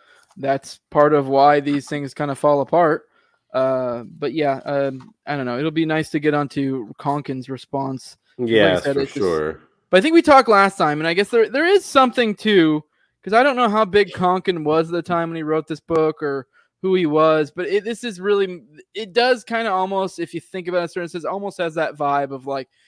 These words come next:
Speaker 1: "Here's my mixtape. Can you tell me what you think of it?" So it's like, m-, to give Rothbard a little bit of a, um, I don't know, to be charitable, there's a good chance he may have just kinda leafed through it.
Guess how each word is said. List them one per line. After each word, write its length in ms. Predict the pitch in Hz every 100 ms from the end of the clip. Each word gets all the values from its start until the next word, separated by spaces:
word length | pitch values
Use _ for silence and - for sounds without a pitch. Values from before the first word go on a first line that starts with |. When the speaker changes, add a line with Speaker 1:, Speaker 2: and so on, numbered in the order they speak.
| _
Speaker 1:
"Here's 220 | 233 202
my 120 | 208 190
mixtape. 560 | 196 - 185 151 147
Can 100 | 175
you 80 | 170
tell 140 | 175 185
me 80 | 185
what 100 | 175
you 80 |
think 180 | 165 175
of 100 | 170
it?" 220 | 180 185 - _ _ _
So 260 | - 202
it's 220 | 196 196 185
like, 460 | 196 190 180 - _ _ _ _ _
m-, 180 | 202 - _ _ _ _
to 100 | 415
give 200 | 330 349
Rothbard 580 | 233 240 208 - 202 185
a 60 | 180
little 240 | 180 180
bit 140 | 170 170
of 140 | 160
a, 160 | 160 156
um, 640 | 151 151 147 143 143 151 - _ -
I 140 | 190
don't 120 | 127
know, 60 | 160
to 100 | 175
be 120 | 202
charitable, 760 | - 202 190 170 139 143 139 131 _ _ _ _
there's 220 | - 240
a 60 | 220
good 160 | 220 185
chance 280 | 196 175
he 80 | 160
may 120 | 160
have 120 | 156 127
just 180 | 139
kinda 180 | - 139
leafed 320 | 127 131 123 _
through 220 | 120 120
it. 140 | 131